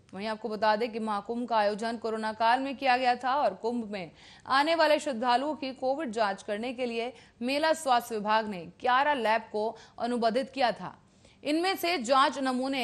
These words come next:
एकत्र करने के लिए मैक्स कॉर्पोरेट सर्विसेज को नामित किया गया है। सैंपल की जांच हिसार की नलवा लैब और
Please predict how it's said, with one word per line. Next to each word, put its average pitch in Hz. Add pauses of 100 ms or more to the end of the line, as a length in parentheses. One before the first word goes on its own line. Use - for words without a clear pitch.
एकत्र 277
करने 247
के 247
लिए 240
मैक्स 214
कॉर्पोरेट 208
सर्विसेज 233
को 220 (320)
नामित 208
किया 240
गया 170
है। 147 (400)
सैंपल 277
की 311
जांच 277
हिसार 262
की 254 (280)
नलवा 262
लैब 240
और 220